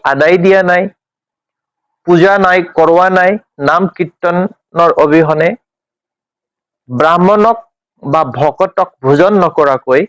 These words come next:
ঘৰত প্ৰৱেশ কৰিলে বিপত্তিক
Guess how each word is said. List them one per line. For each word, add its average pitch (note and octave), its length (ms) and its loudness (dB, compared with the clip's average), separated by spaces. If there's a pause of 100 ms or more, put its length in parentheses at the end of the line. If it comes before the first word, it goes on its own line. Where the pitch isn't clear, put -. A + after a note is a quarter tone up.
(100)
ঘৰত D3 360 -4
প্ৰৱেশ C3+ 320 -2 (720)
কৰিলে C#3+ 380 2 (400)
বিপত্তিক E3+ 720 -6